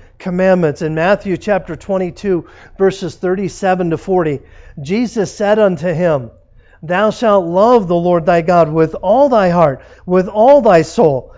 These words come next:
and with all thy mind. This is the first and great commandment. And the second is like unto it. Thou shalt love thy neighbor as thyself. On these two commandments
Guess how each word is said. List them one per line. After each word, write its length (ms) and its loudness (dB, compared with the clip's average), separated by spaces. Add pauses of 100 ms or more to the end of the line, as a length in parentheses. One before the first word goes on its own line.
(120)
and 140 -2
with 140 2
all 160 6
thy 200 4
mind. 420 0 (500)
This 360 0
is 180 0
the 140 0
first 640 0
and 200 -6
great 300 -4
commandment. 800 -4 (920)
And 200 2
the 100 2
second 680 -2
is 200 -4
like 240 2
unto 400 0
it. 220 -2 (400)
Thou 160 4
shalt 360 4
love 440 2
thy 240 2
neighbor 760 0 (840)
as 200 -4
thyself. 720 0 (400)
On 240 2
these 280 0
two 240 -2
commandments 1120 -4